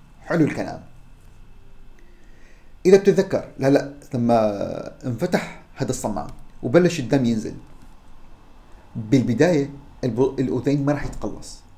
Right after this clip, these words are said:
الصمام انفتح، الدم صار ينزل لحاله عفويًا، بلش ينزل الدم بهالمستوى لحتى يعبي البطين. طيب، نحن عم نمشي، ال-، الأذين عم يحط دم في البطين، معناها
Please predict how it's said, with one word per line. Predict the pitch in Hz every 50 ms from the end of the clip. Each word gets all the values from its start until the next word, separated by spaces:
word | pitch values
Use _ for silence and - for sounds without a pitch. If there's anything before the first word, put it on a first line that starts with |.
| - - - - - - - - - - -
الصمام | - - - 147 156 151
انفتح، | 131 - 151 151 - 208 - - - - -
الدم | 123 - 175 160
صار | - 131 127
ينزل | 131 135 160 160
لحاله | 147 - - 110 98 - - - - - - - - -
عفويًا، | 113 - - 135 127 120 - - 73 - - - - - - - - - - - - - - - -
بلش | 120 139 170 165 165 165 156
ينزل | 135 120 135
الدم | 117 110 147 139
بهالمستوى | 110 107 104 - - - - - - - - - - - - - - - - - - - - - - - - - - -
لحتى | - - 143 - 147
يعبي | 131 113 120 113 117
البطين. | 110 - - 85 85 85 85 - - - - - - - - - - - - -
طيب، | 135 107 90 - - - - - - - - - - - - - - - - - - - - - - - - - 127
نحن | 131 147 170
عم | 147 160 170
نمشي، | 180 160 - - - -
ال-، | - 120 117 131 120 117 113 113 110 107 107 104 107 - 117 120
الأذين | 104 123 113 - 143 175 175 175 180 - - - - - -
عم | 120 117 117
يحط | 117 160 170 - - -
دم | 113 135 151 160 156
في | - 143
البطين، | 120 104 117 104 95 78 71 - - - - - - - - - - - - - - - - - - - - - - -
معناها | - - - 147 190 185 123 107 107 104